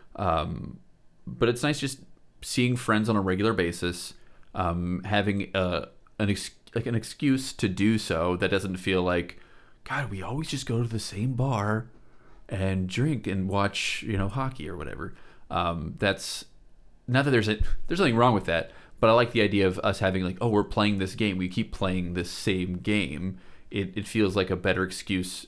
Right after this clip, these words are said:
to meet with people. And then you actually do something, and then conversations always tend to occur before and after, um, that have nothing to do with the game. It's just, it's, it's a good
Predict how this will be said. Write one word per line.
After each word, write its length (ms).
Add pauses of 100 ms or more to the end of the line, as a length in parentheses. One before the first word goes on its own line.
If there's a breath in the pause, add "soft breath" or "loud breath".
to 320
meet 280
with 160
people. 480 (460 soft breath)
And 160
then 80
you 80
actually 200
do 140
something, 300
and 80
then 160
conversations 720
always 380
tend 220
to 100
occur 580 (280 loud breath)
before 420
and 80
after, 600 (320 loud breath)
um, 560 (260)
that 360
have 160
nothing 200
to 40
do 40
with 80
the 60
game. 280
It's 140
just, 160
it's, 180
it's 200
a 20
good 380